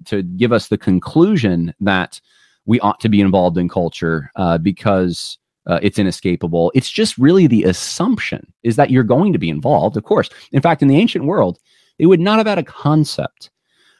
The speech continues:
of a society or, or a nation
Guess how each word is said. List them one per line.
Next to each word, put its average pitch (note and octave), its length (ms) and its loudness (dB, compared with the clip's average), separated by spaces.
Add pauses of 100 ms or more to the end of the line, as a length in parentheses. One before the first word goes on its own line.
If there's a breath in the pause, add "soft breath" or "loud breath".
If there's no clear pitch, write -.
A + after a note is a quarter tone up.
(140)
of G#2+ 480 0 (240)
a A2+ 160 0
society G#2+ 840 0
or, F#2 300 -2
or B2 180 2
a A#2+ 80 2
nation A#2 640 0